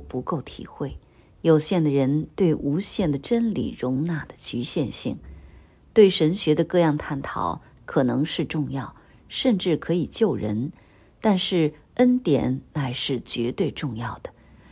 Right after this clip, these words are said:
只有在恩典的基础上，灵里的交通才有可能。当恩典这个必须的因素消逝时，各样的争论就无可避免地扩大至极端死硬的心态，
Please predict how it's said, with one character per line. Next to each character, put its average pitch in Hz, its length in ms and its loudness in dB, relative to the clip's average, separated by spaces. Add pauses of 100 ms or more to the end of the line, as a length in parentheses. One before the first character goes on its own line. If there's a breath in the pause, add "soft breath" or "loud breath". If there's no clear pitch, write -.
(220 soft breath)
只 185 120 4
有 147 120 10
在 143 220 2
恩 196 340 -2
典 - 180 -2
的 - 80 -8
基 - 220 -4
础 - 200 -8
上， - 320 -4 (380 loud breath)
灵 175 220 6
里 233 160 4
的 - 140 -2
交 - 260 -2
通 107 480 -2
才 120 280 -4 (100)
有 - 180 -2
可 - 240 -8
能。 - 260 -14 (1080)
当 190 440 0
恩 233 280 2
典 - 420 -2
这 185 140 -2
个 151 100 0
必 156 220 0
须 180 240 -2
的 151 80 2
因 165 260 4
素 160 220 -2
消 151 240 0
逝 156 220 -6
时， 131 420 -4 (300 loud breath)
各 190 160 2
样 170 180 4
的 147 100 4
争 180 260 -2
论 135 300 0
就 151 220 2
无 135 180 0
可 - 180 -2
避 170 240 -2
免 123 240 -2
地 - 100 -8
扩 - 340 0
大 - 360 -2
至 135 180 -6
极 151 260 -4
端 180 280 -2
死 - 320 -8
硬 170 320 -4
的 90 80 -10
心 - 260 -8
态， - 320 -10